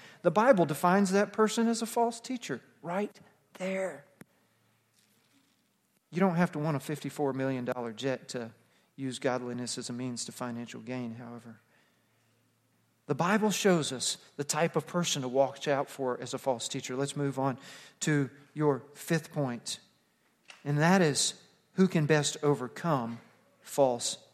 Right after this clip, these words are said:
teaching. Who can best overcome false teaching? Back to First Timothy chapter four here.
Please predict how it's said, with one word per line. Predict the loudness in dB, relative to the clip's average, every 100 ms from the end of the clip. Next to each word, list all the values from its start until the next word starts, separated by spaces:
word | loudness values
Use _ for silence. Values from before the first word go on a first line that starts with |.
| -12
teaching. | -10 -8 -12 -14 _ _ _ _ _ _ _ _ _ _ _
Who | 0
can | 4 6
best | 6 6
overcome | 2 2 0 2 2
false | 2 2 0 -2
teaching? | -6 -6 -8 -12 -18 _ _ _ _ _ _ _ _ _ -20 -20 -20 -20 0
Back | 6 6 6
to | 4 4
First | 4 2 4
Timothy | 4 2 0
chapter | 2 2 2 -4
four | 0 0 0
here. | -2 -6